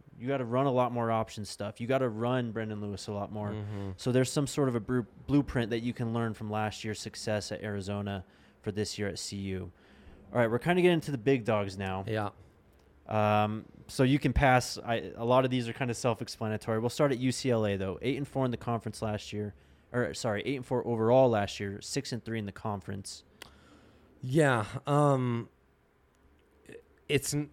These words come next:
Speaker 2: so we, now we get into the next tier. It's not just playing fundamen-, fundamentally sound and playing well in the trenches and getting back to the power. Um, but J T Shrout's gonna have to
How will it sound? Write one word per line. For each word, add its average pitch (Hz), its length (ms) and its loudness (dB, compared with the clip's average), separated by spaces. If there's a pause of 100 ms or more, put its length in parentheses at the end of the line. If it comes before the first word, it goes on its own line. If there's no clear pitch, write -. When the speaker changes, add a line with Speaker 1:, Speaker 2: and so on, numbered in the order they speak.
Speaker 2:
so 135 340 8
we, 135 220 0
now 143 280 4
we 143 140 4
get 135 180 4
into 123 280 0
the 110 120 2
next 113 400 0
tier. 95 280 0
It's 92 160 -2
not 117 180 2
just 110 200 -4
playing 110 240 2
fundamen-, 104 580 0 (100)
fundamentally 104 640 0
sound 120 540 -2 (320)
and 107 180 -4
playing 104 320 2
well 104 240 6
in 101 120 2
the 92 100 0
trenches 127 640 2
and 113 160 -8
getting 98 240 2
back 95 320 0
to 98 60 -10
the 92 120 -2
power. 107 520 0 (380)
Um, 98 520 0
but 98 340 0
J 110 180 2
T 107 200 -2
Shrout's 104 380 2
gonna 101 200 0
have 95 300 -2
to 98 260 0